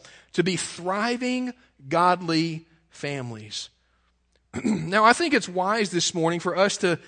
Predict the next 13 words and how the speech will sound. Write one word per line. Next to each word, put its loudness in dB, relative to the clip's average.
stick -6
to -2
the 0
passage 0
that -4
we've 0
been -2
studying 2
for -4
the -4
past 0
three 4
weeks. 4